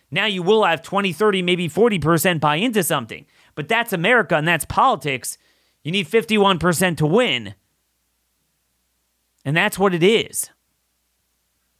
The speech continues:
But forever, the political barometer of so many people on the right has,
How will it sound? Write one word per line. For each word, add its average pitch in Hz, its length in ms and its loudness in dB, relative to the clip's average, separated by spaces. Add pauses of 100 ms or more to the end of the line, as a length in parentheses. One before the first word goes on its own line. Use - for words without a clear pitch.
(640)
But 247 160 0
forever, 226 680 2
the 185 100 -2
political 220 680 0
barometer 180 920 2 (380)
of 185 160 0
so 226 260 0
many 254 180 2
people 214 340 2
on 202 100 2
the 185 100 0
right 185 280 0
has, 196 200 0